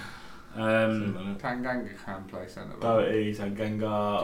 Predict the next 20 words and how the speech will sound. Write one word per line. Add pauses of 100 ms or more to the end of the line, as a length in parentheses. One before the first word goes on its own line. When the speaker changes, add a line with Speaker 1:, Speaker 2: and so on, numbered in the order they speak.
(100)
Speaker 1:
oh,
Speaker 3:
Doherty
Speaker 1:
yeah.
Speaker 3:
can
also
play
on
the
wing. (1120)
Speaker 1:
It's
weird.
Speaker 2:
Um, (180)
Speaker 1:
I'm
surprised
Doherty
isn't
playing
more,
considering,
like,